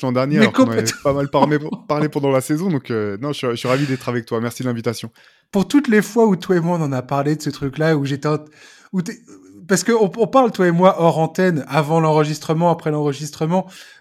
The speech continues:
Speaker 2: toutes les fois où j'essayais de, de faire en sorte que tu me rassures, que tu me dises, « Mais ouais, mais si, t'inquiète pas, Denver, ils sont bons et tout, ça peut aller au bout. » Et j'ai, et, et voilà, et bref. Et voilà, je, je sais plus de quand est-ce que t'es venu la dernière fois, mais je pense qu'on avait, on avait déjà évoqué ça.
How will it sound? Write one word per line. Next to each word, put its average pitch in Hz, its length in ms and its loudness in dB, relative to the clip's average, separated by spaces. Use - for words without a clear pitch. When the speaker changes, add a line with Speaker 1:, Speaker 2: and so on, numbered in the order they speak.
Speaker 2:
toutes 165 160 -8
les 185 120 4
fois 214 160 2
où 202 60 2
j'essayais 175 300 2
de, 170 260 -2
de 156 160 -8
faire 180 180 -2
en - 20 -4
sorte 208 160 0
que 202 60 -2
tu 190 160 0
me 185 80 6
rassures, 185 400 0
que 185 80 -6
tu 175 100 -6
me 170 60 -2
dises, « 170 180 -4
Mais 156 120 -6
ouais, 175 300 0
mais 156 60 2
si, - 260 -6
t'inquiète 170 320 -2
pas, 180 120 2
Denver, 165 340 2
ils 160 60 0
sont 175 200 -2
bons 190 260 0
et 175 80 0
tout, 190 120 -8
ça 160 160 -2
peut 170 140 -6
aller 170 140 0
au 180 100 2
bout. » 202 220 -6
Et 147 80 -4
j'ai, 143 540 2
et, 139 340 -2
et 143 60 -2
voilà, 170 260 4
et 127 80 0
bref. 127 360 -8
Et 135 340 -6
voilà, 190 220 -8
je, - 140 -16
je - 140 -16
sais - 100 -14
plus 190 140 -6
de 170 60 -6
quand 175 220 -4
est-ce 180 100 -4
que - 60 -12
t'es 175 140 -6
venu 165 80 -2
la 170 80 0
dernière 160 260 -2
fois, 196 180 2
mais 127 180 -6
je - 80 -16
pense 202 120 -2
qu'on 170 140 -2
avait, 135 180 0
on 131 120 -8
avait 127 160 -4
déjà 151 220 0
évoqué 151 300 -4
ça. 180 340 -6